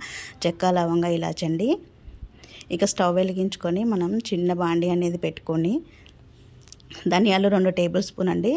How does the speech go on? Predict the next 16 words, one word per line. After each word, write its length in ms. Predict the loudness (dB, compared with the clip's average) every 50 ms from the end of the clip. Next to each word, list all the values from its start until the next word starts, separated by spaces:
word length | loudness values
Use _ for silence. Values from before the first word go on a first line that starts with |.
| 4 4
హాఫ్ 200 | 4 4 2 2 0
టేబుల్ 240 | 0 0 0 -2 -4
స్పూన్ 320 | -4 -4 -2 -2 0 2 2 4 4
మెంతులు, 400 | 4 2 2 0 0 0 2 2 2 2
హాఫ్ 180 | 2 0 0 -2 -4
టేబుల్ 240 | -4 -2 -2 -4 -6 -6
స్పూన్ 260 | -6 -6 -4 -4 -2 0
జీలకర్ర, 400 | -2 -2 -2 -2 -2 -2 -2 0 -2 -2 -4 -8 -12 -12 -10 -4 -2
అలాగే 260 | 0 0 2 0 0 0 0
చెక్క, 280 | -4 -4 -4 -2 0 0 0
లవంగ, 340 | 0 0 0 0 0 0 0 0 2 2 2
ఇలాచి 440 | 2 2 0 0 -2 -4 -2 0 0 0 -2 -6 -20 -20 -20 -20 -20 -10 0 4
సరిపడేటట్టు 640 | 4 4 4 2 -2 -2 -2 -4 -6 -4 -2 0 2
వేసుకొని 560 | 2 2 2 0 -4 -4 -2 0 2 2 4 4 4 4 2 2 2
సన్నటి 440 | 2 2 4 4 2 2 2 0 -2 -2
మంట 200 | -2 -2 -2